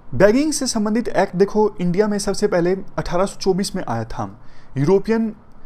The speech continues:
वैग्रेंसी एक्ट, लेकिन ये एक्ट जो है वो फॉरेनर्स पर लागू था सिर्फ, यहाँ पर देखो, but applied only on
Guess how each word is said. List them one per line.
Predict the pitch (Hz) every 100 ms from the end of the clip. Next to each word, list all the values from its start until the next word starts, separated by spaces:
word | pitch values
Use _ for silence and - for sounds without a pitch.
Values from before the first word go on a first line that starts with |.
| - - - - -
वैग्रेंसी | 120 160 160 185 185 214 202 -
एक्ट, | 151 143 131
लेकिन | 113 156 220 190
ये | 220 254 - -
एक्ट | 202 -
जो | - 147
है | 139 139 - - - - - 143
वो | 139 247
फॉरेनर्स | - 233 254 285
पर | - 214
लागू | 180 151 147
था | 127
सिर्फ, | 107 113 107 - - - - 170
यहाँ | 156
पर | 156
देखो, | 135 117 117 104
but | 160 -
applied | 156 160 180 180
only | 160 165 175
on | 202